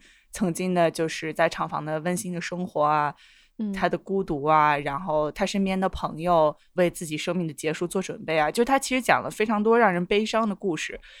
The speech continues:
Speaker 1: 但是看到最后，
Speaker 2: 嗯。
Speaker 1: 我反而有一种看开了的感觉。
Speaker 2: 嗯，嗯。
Speaker 1: 无论是你对于社会的研究也好，然后无论是你处在这个社会中，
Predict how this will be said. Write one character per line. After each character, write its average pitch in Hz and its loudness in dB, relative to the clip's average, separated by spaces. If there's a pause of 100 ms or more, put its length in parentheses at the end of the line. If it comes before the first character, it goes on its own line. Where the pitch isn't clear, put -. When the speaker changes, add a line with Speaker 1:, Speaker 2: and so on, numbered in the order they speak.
(240)
Speaker 1:
但 262 8
是 254 0
看 320 0
到 285 6
最 285 2
后， 240 4
Speaker 2:
嗯。 - -8
Speaker 1:
我 156 2 (200)
反 165 8
而 180 8
有 160 4
一 175 -4
种 131 2 (420)
看 262 0
开 269 10
了 254 8
的 165 6
感 104 -6
觉。 - -12 (240)
Speaker 2:
嗯， 196 -8
嗯。 196 -6
Speaker 1:
无 196 8
论 247 12
是 202 2
你 170 0
对 196 4
于 196 2
社 240 2
会 240 6
的 175 6
研 147 -2
究 160 2
也 151 0
好， 156 0
然 151 2
后 175 -2
无 160 -4
论 185 -2
是 185 -6
你 156 -8
处 - -10
在 165 0
这 190 -4
个 202 -2
社 208 -2
会 190 0
中， 180 2